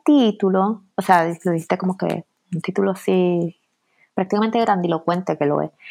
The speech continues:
Y la palabra catástrofe, eso es importante. El título,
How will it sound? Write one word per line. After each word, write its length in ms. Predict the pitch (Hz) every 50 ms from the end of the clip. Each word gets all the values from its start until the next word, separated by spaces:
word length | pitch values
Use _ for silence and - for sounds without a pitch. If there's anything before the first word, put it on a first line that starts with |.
| - - - - _ _ -
Y 240 | 302 349 359 349
la 140 | 330 262 226
palabra 400 | - 214 196 196 190 190 196 190
catástrofe, 720 | 190 190 185 185 160 - - - - - - - - - -
eso 200 | - - - 226
es 60 | 202
importante. 760 | 214 214 208 214 185 - - - 160 151 151 - - - - _ - - - - - - - - - -
El 180 | - 254 247
título, 320 | - 311 330 330 392 403